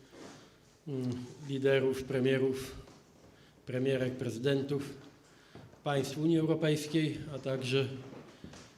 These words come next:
państw sojuszników, y, z nato, spoza Unii, a więc, y, mm, na zaproszenie prezydenta Macrona przybyli także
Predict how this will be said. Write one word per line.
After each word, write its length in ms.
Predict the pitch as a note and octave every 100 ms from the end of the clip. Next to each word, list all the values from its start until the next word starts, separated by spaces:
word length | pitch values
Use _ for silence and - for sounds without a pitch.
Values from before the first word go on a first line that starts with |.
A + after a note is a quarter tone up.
| -
państw 340 | C3+ C3+ B2+ -
sojuszników, 800 | C3 B2 C3+ C3+ C3+ B2+ - C#3
y, 260 | B2+ B2
z 100 | B2+
nato, 300 | C#3+ C3+ C#3
spoza 400 | B2 - D3+ C3+
Unii, 500 | C3+ C#3+ C#3 C3 B2+ - - - -
a 140 | B2+ A#2+
więc, 440 | B2+ A#2+ A#2+ -
y, 180 | B2+ B2 - - - - - _ - _ _ - - -
mm, 360 | B2+ A2+ A2+ G#2+ A2 - _ - - - - - _ - - -
na 240 | A#2+ A2+
zaproszenie 720 | A2 B2 B2+ A#2 B2+ A#2+ A#2 A2+ -
prezydenta 420 | A2+ A#2 B2+ B2
Macrona 520 | A#2 A2+ A2+ C3 B2+ B2+ B2+ - - - - -
przybyli 300 | - A#2 A#2
także 540 | A#2+ B2+ A2+ G#2+ A#2